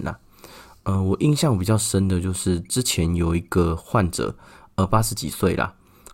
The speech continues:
哦，也其实已经肾脏已经很不好了，然后一来就已经肺水肿、喘，已经喘到很严重了，其实带，带百分之百的氧气，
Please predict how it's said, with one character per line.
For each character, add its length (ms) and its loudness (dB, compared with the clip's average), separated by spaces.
哦， 120 0
也 140 -2
其 180 -2
实 160 2
已 80 4
经 320 6
肾 220 4
脏 140 0
已 20 -6
经 140 -2
很 120 -2
不 100 -2
好 220 -2
了， 160 -8
然 140 0
后 100 2
一 120 4
来 240 0
就 160 2
已 40 0
经 160 0
肺 180 0
水 200 -2
肿、 220 -4
喘， 340 8
已 100 -6
经 140 2
喘 200 0
到 80 0
很 160 -2
严 180 -4
重 220 -2
了， 100 -8
其 100 2
实 160 2
带， 280 2
带 180 2
百 160 0
分 160 0
之 100 -2
百 200 -4
的 120 -2
氧 160 -4
气， 360 -2